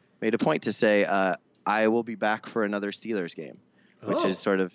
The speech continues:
Speaker 1: is, is sort of my segue into my story. So I, I, I took my dad to his first ever, uh, professional football game. We went to see the mighty Pittsburgh Steelers play, <coughs> play the less, less mighty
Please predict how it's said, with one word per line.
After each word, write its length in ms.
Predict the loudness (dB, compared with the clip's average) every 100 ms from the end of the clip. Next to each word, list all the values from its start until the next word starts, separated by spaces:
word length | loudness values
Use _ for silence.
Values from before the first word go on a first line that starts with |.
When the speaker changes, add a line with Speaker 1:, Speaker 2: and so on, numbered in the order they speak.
| _ -8
Speaker 1:
is, 180 | -8
is 160 | -8 -4
sort 180 | 0 0
of 60 |
my 100 | 0
segue 340 | 0 0 2 2
into 220 | 0 -2
my 100 | -4
story. 360 | -2 -2 0 0
So 220 | 2 4
I, 180 | 4 0 -2
I, 360 | 0 2 2 0 -6 _ -6
I 80 | -2
took 260 | -2 -2
my 140 | -2 0
dad 440 | 0 0 0 -6
to 160 | -8 -2
his 160 | -2 -2
first 340 | -4 -4 -4 -4
ever, 400 | -2 0 -2 -4 -2
uh, 120 | 0
professional 440 | 0 0 0 0 -2
football 300 | -4 -4 -4
game. 260 | -2 -4 -6 -8 -8 -4 -6 -6 -2
We 80 | 2
went 200 | 2 2
to 80 |
see 200 | 2 2
the 100 | 4
mighty 360 | 2 2 2 0
Pittsburgh 400 | -4 -6 -8 -8
Steelers 500 | 0 2 2 2 0
play, 180 | 0 0 -2 -2 -6 -10
<coughs> 360 | -12 _ _ 0
play 140 | 0
the 120 | 4
less, 320 | 4 2 0 -4 -6 -2
less 300 | 0 0 -2
mighty 400 | -2 -4 -6